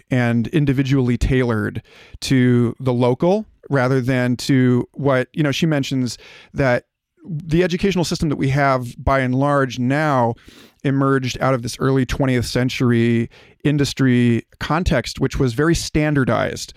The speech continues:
you know, and that it was in, in many ways sort of like the adaptation of modern time zones in order to coordinate train travel, that we're looking at trying to make something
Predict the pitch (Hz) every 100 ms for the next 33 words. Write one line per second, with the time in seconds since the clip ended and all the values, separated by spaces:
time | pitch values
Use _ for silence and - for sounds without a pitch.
0 | - - 131 120 120 139 131 127 - 160
1 | - 143 127 120 156 143 147 160 147 151
2 | 147 135 127 151 143 117 113 123 117 -
3 | - - - - 147 131 127 127 123 120
4 | 117 - - 131 143 131 165 147 - 135
5 | 127 120 - - - 127 123 110 - -
6 | 143 135 120 117 - 190 208 190 139 127
7 | 110 110 110 - 143 135 123 - - 147
8 | 123 113 - - - 165 170 156 117 104
9 | 98 57 - _ - - - - 139 123
10 | 143 147 160 165 139 139 123 120 - -
11 | 165 151 139 147 - - - 151 151 143